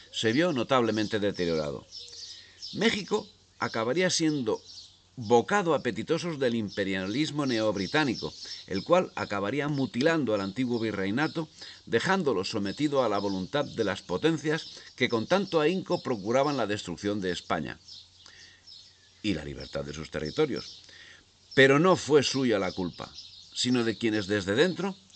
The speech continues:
posibilitaron su triunfo. ¿Y cuál fue en la población el resultado económico subsiguiente a la separación de México?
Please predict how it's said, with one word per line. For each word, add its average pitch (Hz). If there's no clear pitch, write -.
posibilitaron 101
su 98
triunfo. 80
¿Y 156
cuál 220
fue 208
en 175
la 165
población 156
el 170
resultado 151
económico 156
subsiguiente 156
a 131
la 131
separación 147
de 151
México? 165